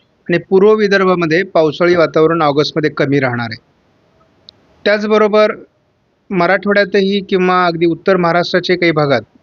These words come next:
नाशिक पूर्व भागामध्ये देखील पावसाळी वातावरण कमी राहील. बीडच्या पश्चिमी भाग,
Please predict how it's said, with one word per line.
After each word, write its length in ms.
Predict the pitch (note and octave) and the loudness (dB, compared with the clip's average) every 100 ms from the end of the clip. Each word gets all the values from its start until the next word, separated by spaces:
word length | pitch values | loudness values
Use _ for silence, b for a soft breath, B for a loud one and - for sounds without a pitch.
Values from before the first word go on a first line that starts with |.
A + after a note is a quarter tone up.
| _ _ _ _ _ _ _ | _ _ _ _ _ _ _
नाशिक 380 | F3 F3+ F3 A#3 G#3 | -2 0 0 -4 -4
पूर्व 220 | G#3+ G3 F#3 | 2 2 4
भागामध्ये 460 | E3 D#3 D3+ D3 | 2 0 2 0
देखील 360 | C#3+ C#3 F3+ F#3 | 0 -2 -4 -4
पावसाळी 380 | E3+ D3 - D#3+ | 0 0 2 0
वातावरण 280 | D3 D3+ | 0 -2
कमी 280 | D3 C#3+ D3+ | 0 0 2
राहील. 440 | E3+ D#3+ G#3 - _ _ - - _ _ - | 2 0 -2 -4 _ _ -20 -20 _ _ -14
बीडच्या 640 | D3+ F#3+ A#3 G#3+ G#3 A#3 | -4 0 0 0 2 2
पश्चिमी 440 | A#3 G#3+ - G#3+ G#3+ | 2 0 -2 -2 -2
भाग, 140 | G3+ | 0